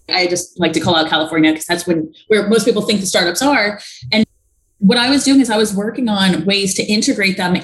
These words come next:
into the services that General Motors was already offering. And so there were a number of different startups that we were working with, companies that dealt with fuel and insurance and marketplaces,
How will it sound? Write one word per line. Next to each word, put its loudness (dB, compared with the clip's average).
into 2
the -4
services -2
that -2
General -2
Motors -2
was -2
already 0
offering. 0
And 0
so -4
there 0
were 0
a 2
number 2
of -2
different -2
startups -2
that 0
we 6
were 2
working -2
with, -2
companies -2
that -2
dealt -2
with 2
fuel 2
and 0
insurance 0
and -2
marketplaces, -2